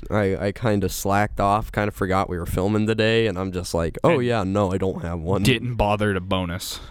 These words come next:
Speaker 1: Usually I do, and this time I did. Still, but I'm kinda cheating.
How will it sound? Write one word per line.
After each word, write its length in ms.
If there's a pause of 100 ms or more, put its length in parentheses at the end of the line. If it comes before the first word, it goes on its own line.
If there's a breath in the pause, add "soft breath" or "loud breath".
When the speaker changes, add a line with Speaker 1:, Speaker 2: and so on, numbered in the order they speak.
(160)
Speaker 1:
Usually 500
I 140
do, 320
and 180
this 180
time 320
I 100
did. 360 (160)
Still, 380
but 160
I'm 100
kinda 300
cheating. 480